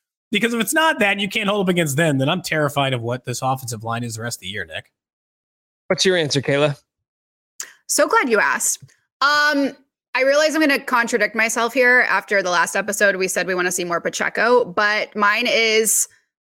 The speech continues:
Speaker 3: Clyde Edwards-Helaire.
Speaker 1: Oh.
Speaker 3: Uh, his biggest game production-wise came against the Bucs, followed by the Chargers. Um, I know he said he's gotta work on getting to the outside. For the love of God, stop sending him up the middle.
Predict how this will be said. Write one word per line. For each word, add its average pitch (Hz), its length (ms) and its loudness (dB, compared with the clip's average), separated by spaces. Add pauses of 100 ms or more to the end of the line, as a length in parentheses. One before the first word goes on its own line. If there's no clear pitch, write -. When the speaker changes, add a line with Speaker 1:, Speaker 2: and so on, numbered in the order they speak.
(120)
Speaker 3:
Clyde 196 280 0
Edwards-Helaire. 233 720 2 (500)
Speaker 1:
Oh. 185 240 0
Speaker 3:
Uh, 240 420 2 (1160)
his 294 160 0
biggest 311 340 0
game 294 160 2
production-wise 277 640 0
came 247 160 0
against 233 240 -2
the 208 100 2
Bucs, - 520 -2
followed 214 200 2
by 196 160 2
the 156 100 -6
Chargers. 233 800 0 (320)
Um, 202 640 0 (480)
I 233 80 0
know 233 140 0
he 233 60 6
said 233 160 2
he's 233 120 2
gotta 214 160 0
work 208 160 2
on 208 140 0
getting 208 200 0
to 202 80 -2
the 185 80 0
outside. 254 520 0
For 226 120 -2
the 202 80 -2
love 196 160 2
of - 120 -10
God, 220 320 0
stop - 260 -4
sending 196 180 -6
him 185 80 -2
up 180 100 -4
the 180 60 -10
middle. 240 480 2